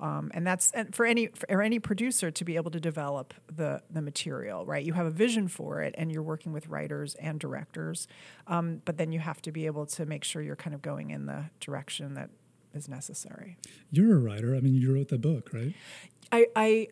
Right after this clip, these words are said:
Speaker 1: I don't call myself a writer. I call myself somebody who wrote a book.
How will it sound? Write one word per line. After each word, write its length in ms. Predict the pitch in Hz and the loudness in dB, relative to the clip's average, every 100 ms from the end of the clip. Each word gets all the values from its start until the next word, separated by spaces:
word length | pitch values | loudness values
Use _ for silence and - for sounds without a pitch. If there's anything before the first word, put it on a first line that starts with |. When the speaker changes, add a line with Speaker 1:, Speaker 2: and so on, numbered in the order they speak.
| - | -2
Speaker 1:
I 100 | 208 | 2
don't 220 | 226 247 | 4 2
call 180 | - 254 | -2 0
myself 300 | 240 226 208 | 0 0 0
a 80 | 190 | 4
writer. 500 | 208 208 190 165 - | 6 6 8 6 4
I 80 | 180 | 0
call 200 | - 190 | 0 0
myself 280 | 190 185 170 | 2 0 0
somebody 280 | 180 175 | 0 0
who 240 | 180 - 175 | -2 -2 0
wrote 240 | 175 170 | 2 2
a 60 | 160 | 0
book. 460 | - 151 - - | -4 -6 -6 -10